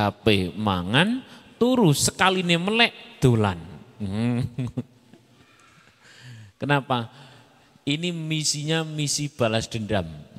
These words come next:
Mumpung nang omah. Putrane jenengan seperti itu ndak? Ya. <laughs> Pun mboten napa-napa. Niku umum, sing penting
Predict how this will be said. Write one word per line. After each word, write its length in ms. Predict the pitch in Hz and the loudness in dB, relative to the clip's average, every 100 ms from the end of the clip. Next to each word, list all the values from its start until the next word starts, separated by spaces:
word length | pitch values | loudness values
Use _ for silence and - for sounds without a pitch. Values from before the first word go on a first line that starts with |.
| 82 90 90 - - - - - _ | -12 -8 -4 -4 -4 -8 -10 -20 _
Mumpung 500 | - 123 131 123 123 | -6 0 0 2 0
nang 160 | 127 123 123 | 2 0 0
omah. 260 | 107 90 - - - - | -2 -4 -6 -20 -20 -12
Putrane 380 | - 180 180 196 | -2 0 2 0
jenengan 320 | 165 156 208 | 0 0 0
seperti 260 | - 185 196 | -2 -6 -2
itu 80 | 214 | 0
ndak? 260 | 170 107 104 - - - - _ _ _ - | 0 -2 -4 -16 -20 -20 -20 _ _ _ 2
Ya. 380 | 101 98 90 - 131 120 151 147 160 | 4 4 2 0 0 0 0 0 -2
<laughs> 680 | 147 - - - - 131 - - | -6 -8 -10 -12 -12 -18 -10 0
Pun 140 | 123 | 0
mboten 240 | 113 113 | 2 0
napa-napa. 560 | 120 123 135 123 - 117 - - 151 117 | 0 2 2 0 -2 -4 -4 -14 -14 -6
Niku 320 | 123 - 139 | -6 -2 -4
umum, 180 | 139 139 139 | -2 -4 -2
sing 160 | 143 | -2
penting 320 | 143 139 160 | 0 0 0